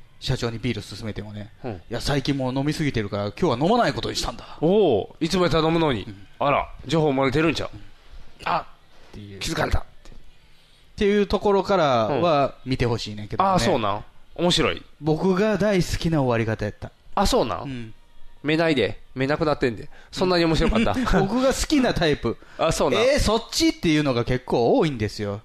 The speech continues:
Speaker 2: あ、そうなん？あー、例えばあれか。あの、ズボーンって宇宙に連れてかれるやつとか。
Speaker 1: <laughs> フォーガットマンよかったよ、あれ。
Speaker 2: <laughs> フォーガットマンよかった。
Speaker 1: よかったよ、フォーガットマン。
Speaker 2: あれはあれでいいの？
Speaker 1: 元通りになるから、話が。
Speaker 2: あ、そうか。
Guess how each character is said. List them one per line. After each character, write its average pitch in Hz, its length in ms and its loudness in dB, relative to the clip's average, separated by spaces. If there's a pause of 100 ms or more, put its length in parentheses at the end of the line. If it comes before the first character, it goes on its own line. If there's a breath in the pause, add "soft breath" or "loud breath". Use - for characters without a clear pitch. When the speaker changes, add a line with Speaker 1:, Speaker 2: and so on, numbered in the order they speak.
(420)
Speaker 2:
あ、 190 100 2
そ 202 160 4
う - 20 4
な 139 80 2
ん？ 190 280 2
あ 151 60 2
ー、 185 220 0
例 202 80 4
え 170 40 2
ば 147 140 0
あ 143 60 0
れ 147 100 0
か。 110 220 0
あ 127 60 0
の、 127 320 2
ズ 123 120 0
ボ 349 60 2
ー 214 280 2
ン - 20 -4
っ - 20 -10
て 117 120 0
宇 127 120 2
宙 151 160 0
に 117 100 -2
連 139 140 0
れ 135 60 2
て 127 100 2
か 120 100 2
れ 113 120 2
る 110 60 0
や 104 80 2
つ - 80 -8
と - 100 -10
か。 - 200 -10 (220)
Speaker 1:
<laughs> 233 260 -4
フ 202 140 4
ォ 285 40 4
ー - 20 4
ガ - 140 4
ッ - 40 -6
ト 190 80 0
マ 156 80 2
ン - 40 2
よ 151 80 2
か 151 120 2
っ - 20 2
た 220 80 2
よ、 208 80 4
あ - 60 0
れ。 180 60 2 (100)
Speaker 2:
<laughs> - 0 -
フ 233 60 2
ォ - 20 4
ー - 20 -
ガ - 40 2
ッ - 20 2
ト - 60 2
マ - 80 4
ン 233 60 2
よ 180 160 2
か - 80 2
っ - 40 0
た。 214 40 2
Speaker 1:
よ 208 200 2
か 190 60 2
っ - 40 -2
た - 60 0
よ、 - 60 2
フ - 60 2
ォ 254 40 4
ー - 0 -
ガ - 0 -
ッ - 0 -
ト - 40 2
マ 175 60 4
ン。 220 40 2
Speaker 2:
あ 240 60 4
れ 247 60 4
は 233 140 2
あ 214 40 0
れ 208 100 4
で 185 80 4
い 117 80 2
い 143 40 0
の？ 208 80 4
Speaker 1:
元 277 180 2
通 254 120 4
り 175 80 4
に 131 60 0
な 123 80 2
る 127 60 0
か 120 100 0
ら、 110 100 2
話 - 60 2
が。 165 80 2
Speaker 2:
あ、 165 40 4
そ 185 120 4
う - 20 2
か。 117 280 0